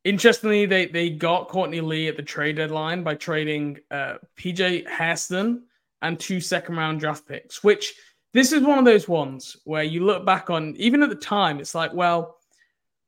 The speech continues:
we're trading for, like, a one-year expiring short-term fix. We're trading a, a young player at the time had fallen out of favor, P J Hairston. He had a lot of opportunity. He never really put it together.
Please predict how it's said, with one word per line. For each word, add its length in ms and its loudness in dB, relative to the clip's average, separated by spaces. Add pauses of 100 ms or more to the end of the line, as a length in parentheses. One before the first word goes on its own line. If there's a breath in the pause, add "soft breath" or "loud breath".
(120)
we're 160 -2
trading 540 4
for, 580 0
like, 240 -2
a 120 -4
one-year 580 0
expiring 640 -4
short-term 500 -6
fix. 500 -14
We're 60 -18
trading 580 -4
a, 300 -6
a 60 -6
young 280 -2
player 200 2
at 80 -2
the 80 -12
time 340 -6
had 100 -8
fallen 300 -2
out 140 -6
of 80 -18
favor, 240 -8
P 180 -16
J 120 -14
Hairston. 400 -10
He 60 -12
had 140 -6
a 60 -2
lot 180 0
of 80 -4
opportunity. 840 -6
He 80 -8
never 200 -6
really 200 -4
put 160 -12
it 80 -18
together. 360 -8